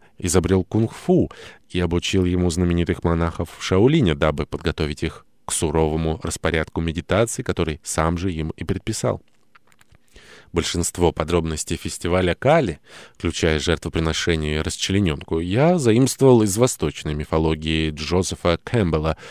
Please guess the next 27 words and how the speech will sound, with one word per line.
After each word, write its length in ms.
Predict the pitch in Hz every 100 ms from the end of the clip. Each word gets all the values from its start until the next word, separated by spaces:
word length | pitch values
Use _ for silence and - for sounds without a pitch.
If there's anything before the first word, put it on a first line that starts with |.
| - -
вышедшей 580 | 82 73 73 - - 80
в 60 | 71
серии 320 | - 76 71
«Маски 380 | 73 69 - 82
Бога». 300 | 76 71 - -
Кэмпбелл 440 | - 131 139 135 123 -
приводит 400 | - 110 127 117
свидетельства 540 | - 110 117 - - 104
очевидцев 560 | - 107 117 - 110
кровавого 420 | - 101 107 101 104
ритуала 580 | 113 - 139 80 - -
британских 720 | - 82 80 87 80 - -
солдат 400 | - 82 82 82
девятнадцатого 600 | 76 80 80 78 - 85
века 300 | 87 139 -
и 60 | 82
утверждает, 680 | 73 80 73 82 131 110 87
что 220 | - 82
на 100 | 76
фестивале 480 | - - 87 90 80
Кали 380 | - 120 135 85
в 100 | -
Калькутте 640 | 85 - 92 90 - 80 - -
и 80 | 92
по 140 | 90
сей 340 | 92 - 95 127
день 340 | 143 151 82